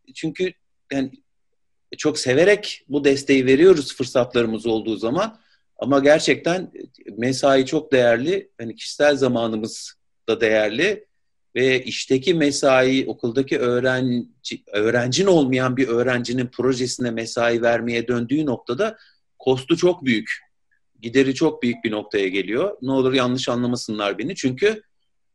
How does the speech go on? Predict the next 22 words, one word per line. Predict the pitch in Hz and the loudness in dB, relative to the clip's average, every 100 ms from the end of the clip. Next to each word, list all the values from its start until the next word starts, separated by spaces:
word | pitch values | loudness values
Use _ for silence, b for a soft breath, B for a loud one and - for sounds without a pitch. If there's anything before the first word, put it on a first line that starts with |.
| _ _ _ _ - | _ _ _ _ -12
bizim | 95 127 | -6 -4
zamanımızdaki | 127 131 135 139 123 139 139 156 170 143 | 0 0 0 0 -2 -4 -4 -6 -6 -6
gibi | 147 175 | -8 -2
de | 185 147 | 0 2
değil. | 127 117 | 0 -4
Biz, | 127 - _ 123 | -10 -12 _ -10
biz, | 123 - | -10 -10
biz | 123 139 | -8 -4
okurken | 139 135 143 131 | -4 -2 -2 0
beş | 135 160 | 0 -2
okul | 165 147 | -4 -2
vardı, | 135 120 - | -2 -2 -4
şimdi | - 120 | -8 -6
otuz | 113 - 120 | -8 -8 -2
altı | 127 127 | -2 -2
okul | 131 - 104 | -4 -4 -6
var. | 95 90 - | -6 -6 -8
Hani | 107 107 | -10 -6
hangi | 127 147 143 | -4 0 0
öğrencinin | 127 123 117 - 120 147 | 2 0 -4 -8 -6 -6
hangi | 127 123 151 147 | -4 -6 -4 -6
projesine | 135 123 110 110 117 113 101 | -4 -6 -6 -10 -6 -6 -6